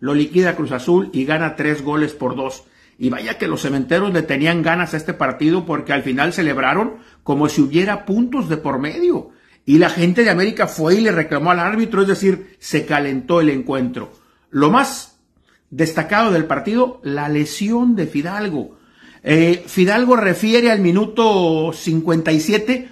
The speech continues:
un problema muscular que de inmediato obliga a que lo saquen del terreno de juego.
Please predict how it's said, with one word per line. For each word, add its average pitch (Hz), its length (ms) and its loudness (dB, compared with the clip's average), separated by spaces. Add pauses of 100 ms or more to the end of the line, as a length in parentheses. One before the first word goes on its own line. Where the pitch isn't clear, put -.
un 220 220 2
problema 202 360 4
muscular 175 680 2
que 170 180 2
de 170 120 6
inmediato 180 580 0
obliga 214 520 -2 (100)
a 131 160 -4
que 151 80 0
lo 151 100 6
saquen 196 380 0
del 160 160 0
terreno 175 340 -2
de 170 80 0
juego. 220 500 0